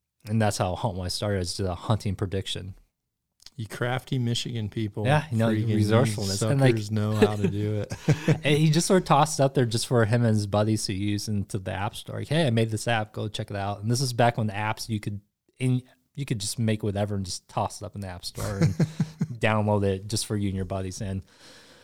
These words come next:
Speaker 1: I think he had a lot of people s-, are, started downloading it. And that's, he's like, "Oh, I think I have something here." Um,
Speaker 2: Now I gotta fill the gaps.
Speaker 1: now I gotta fill the gaps.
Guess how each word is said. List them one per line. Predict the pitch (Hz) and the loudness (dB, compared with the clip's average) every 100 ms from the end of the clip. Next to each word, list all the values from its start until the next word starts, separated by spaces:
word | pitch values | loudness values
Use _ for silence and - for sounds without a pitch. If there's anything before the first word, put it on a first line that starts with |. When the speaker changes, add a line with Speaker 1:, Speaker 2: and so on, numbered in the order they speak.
| - - _ - | -20 -20 _ -12
Speaker 1:
I | - | 0
think | 131 | 2
he | 131 120 | 4 4
had | 110 | 4
a | |
lot | 98 92 104 | 2 2 2
of | 104 - | 2 -2
people | 107 110 | -6 -4
s-, | 107 - | -6 -6
are, | 110 107 - | -6 -6 -8
started | - - 107 98 | -8 -4 -4 -2
downloading | 92 101 92 90 | -2 0 -2 -4
it. | 95 | -6
And | 107 | -4
that's, | 104 107 - - _ _ _ _ _ - | 0 0 -2 -8 _ _ _ _ _ -8
he's | 123 104 | -4 -4
like, | 101 | 0
"Oh, | 151 101 | 0 0
I | 98 | -2
think | - 127 | -4 -2
I | |
have | 113 | -2
something | 117 104 92 | -2 -4 -2
here." | 101 87 90 _ _ _ _ _ _ - | -2 -4 -8 _ _ _ _ _ _ -6
Um, | 127 120 110 98 95 95 - | 0 2 2 2 -2 -6 -8
Speaker 2:
Now | 110 104 | -6 -6
I | |
gotta | 98 92 | -6 -6
fill | 113 101 | -6 -6
the | 98 | -6
gaps. | 90 98 110 | -6 -6 -2
Speaker 1:
now | 120 123 | 4 6
I | |
gotta | 127 120 | 6 6
fill | 135 127 | 6 6
the | 123 | 6
gaps. | 117 107 | 4 4